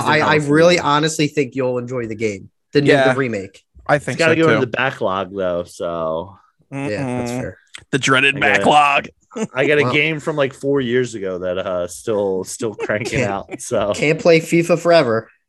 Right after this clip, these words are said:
Speaker 1: <laughs> Uh, they keep coming out with it every year, so it keeps just returning in the cycle, my guy.
Speaker 3: <laughs>
Speaker 1: It keeps
Speaker 3: Uh,
Speaker 1: returning.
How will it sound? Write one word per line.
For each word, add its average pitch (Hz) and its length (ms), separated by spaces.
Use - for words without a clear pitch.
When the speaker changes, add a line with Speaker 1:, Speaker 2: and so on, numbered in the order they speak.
Speaker 1:
<laughs> 190 100
Uh, 196 420
they 185 160
keep 233 260
coming 202 240
out 190 160
with 180 120
it 175 60
every 165 240
year, 139 240
so 131 240
it 131 100
keeps 139 320
just 131 220
returning 139 520
in 135 140
the 127 100
cycle, 120 440
my - 180
guy. 95 380
Speaker 3:
<laughs> - 260
Speaker 1:
It 104 100
keeps 120 220
Speaker 3:
Uh, 175 40
Speaker 1:
returning. 165 280